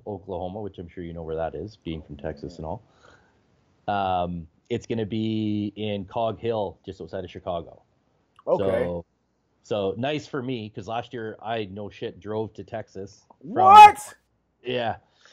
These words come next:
Speaker 1: It was, uh, it was a scheduling thing that we,
Speaker 2: Oof.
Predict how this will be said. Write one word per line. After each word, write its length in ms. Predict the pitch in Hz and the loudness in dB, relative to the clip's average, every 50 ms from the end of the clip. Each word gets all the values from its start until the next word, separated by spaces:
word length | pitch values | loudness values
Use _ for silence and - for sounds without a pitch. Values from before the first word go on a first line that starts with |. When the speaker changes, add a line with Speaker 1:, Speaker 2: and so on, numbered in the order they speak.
| - - - - - 131 | -20 -20 -20 -20 -14 -8
Speaker 1:
It 140 | - 135 156 | -4 -4 -2
was, 260 | 156 160 160 135 117 | -2 -2 -4 -4 -4
uh, 240 | 165 160 156 151 151 127 | -4 -2 -2 -2 -4 -6
it 60 | 151 156 | -6 -6
was 120 | 170 156 165 | -6 -6 -8
a 40 | 156 | -10
scheduling 680 | - - 202 208 208 180 208 208 202 196 180 175 165 | -12 -10 -10 -10 -8 -8 -10 -12 -10 -10 -12 -14 -14
thing 340 | - - 147 135 127 127 127 | -14 -14 -14 -14 -14 -14 -14
that 360 | 127 127 123 123 123 113 - _ | -14 -12 -12 -12 -12 -14 -16 _
we, 560 | 120 123 135 139 139 135 135 135 127 120 107 - _ _ _ _ _ _ _ _ _ _ _ _ _ _ _ _ _ _ _ _ _ _ _ _ _ _ _ _ _ _ _ _ _ _ _ _ _ - - | -14 -12 -10 -8 -6 -6 -6 -8 -8 -10 -12 -16 _ _ _ _ _ _ _ _ _ _ _ _ _ _ _ _ _ _ _ _ _ _ _ _ _ _ _ _ _ _ _ _ _ _ _ _ _ -18 -14
Speaker 2:
Oof. 140 | 156 143 - | -14 -12 -14